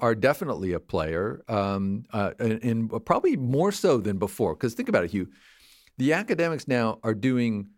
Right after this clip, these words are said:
um, at least two things that I don't remember seeing really twenty years ago.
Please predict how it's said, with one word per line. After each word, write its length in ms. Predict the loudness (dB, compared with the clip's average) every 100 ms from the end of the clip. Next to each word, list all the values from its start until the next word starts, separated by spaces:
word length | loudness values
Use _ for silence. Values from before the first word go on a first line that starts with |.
| _ _ _ _ _ -2
um, 360 | 0 0 -2 -6 _ _
at 140 | -2 0
least 420 | 2 2 0 -2
two 200 | 0 0
things 460 | 0 0 0 -2 -2
that 140 | 0
I 120 | 2
don't 140 | 0 0
remember 380 | -2 -2 -2 -4
seeing 380 | -2 -2 0 -2
really 240 | -2 -4
twenty 260 | -4 -4 -4
years 240 | -6 -8
ago. 280 | -12 -14